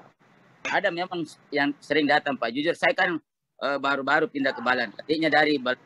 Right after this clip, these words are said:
Pelesiran Nilai Budaya. Itu di sana sering da-, ada orang yang datang mau cari silsilanya. Mau cari silsilanya di mana posisinya, karena mungkin meng-, derajatnya mau diangkat supaya ini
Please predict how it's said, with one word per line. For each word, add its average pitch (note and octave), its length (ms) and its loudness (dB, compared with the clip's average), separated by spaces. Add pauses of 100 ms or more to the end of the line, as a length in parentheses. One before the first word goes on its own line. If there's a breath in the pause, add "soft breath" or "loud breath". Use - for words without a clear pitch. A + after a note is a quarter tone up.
Pelesiran B2 400 -2
Nilai B2 240 2
Budaya. G2+ 540 2 (580)
Itu F3+ 380 2
di F3 160 2
sana F#3 260 0
sering G3 280 -4
da-, D#3 180 0
ada E3 240 2
orang D#3+ 260 0
yang D3+ 140 -2
datang C#3+ 480 -6 (500)
mau F#3+ 180 2
cari G#3+ 360 2
silsilanya. F3+ 880 2 (880)
Mau D#3+ 160 -4
cari F#3+ 300 2
silsilanya E3 540 0
di D3+ 100 -2
mana F3+ 240 2
posisinya, E3 580 -4
karena C3 240 -2
mungkin D#3 320 0
meng-, D3 160 -6 (380)
derajatnya C3 480 0
mau C3+ 160 0
diangkat B2 720 0
supaya D3+ 380 4 (380)
ini B3 260 -2